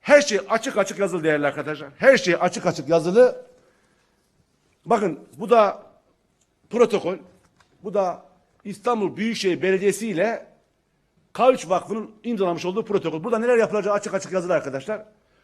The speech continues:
Bunun altında kimin imzası var? Bakın, bunun altında değerli basın mensupları, bunun altında Mevlüt Uysal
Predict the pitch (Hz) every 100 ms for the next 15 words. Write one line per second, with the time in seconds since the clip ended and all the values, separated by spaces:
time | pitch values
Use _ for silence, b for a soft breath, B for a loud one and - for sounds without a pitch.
0 | _ - 254 262 220 247 247 262 233 180
1 | 156 156 226 - - _ _ _ _ _
2 | _ 185 165 170 240 180 151 156 220 240
3 | - 170 175 180 185 151 - 156 220 185
4 | 139 - - 131 202 233 - b b b
5 | b _ 190 233 170 160 160 208 233 -
6 | - _ _ _ - 123 185 233 233 233
7 | - 233 190 196 220